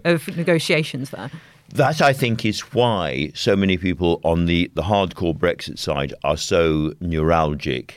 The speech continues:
Speaker 1: Mm.
Speaker 2: irritable and worried at the moment, because the, the mood music from Brussels, London and Belfast and Dublin as well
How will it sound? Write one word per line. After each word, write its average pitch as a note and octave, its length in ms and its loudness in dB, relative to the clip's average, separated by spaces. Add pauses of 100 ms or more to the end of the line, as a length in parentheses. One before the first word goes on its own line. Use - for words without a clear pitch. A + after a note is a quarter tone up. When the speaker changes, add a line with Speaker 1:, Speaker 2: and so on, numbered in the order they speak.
(140)
Speaker 1:
Mm. - 60 -14
Speaker 2:
irritable D#2 560 0
and E2 180 -4
worried D#2+ 320 0
at - 100 -8
the B1+ 60 -8
moment, C2 400 -4
because E2+ 340 -2
the, F2 140 0 (140)
the G2+ 180 0
mood A#2+ 300 2
music D#2 500 0
from D#2 300 0
Brussels, F#2+ 640 0
London D#2+ 640 0 (340)
and F2 440 0
Belfast D2+ 720 0 (140)
and C#2+ 280 -8
Dublin D2 400 -2
as D2 160 -10
well D2 420 -2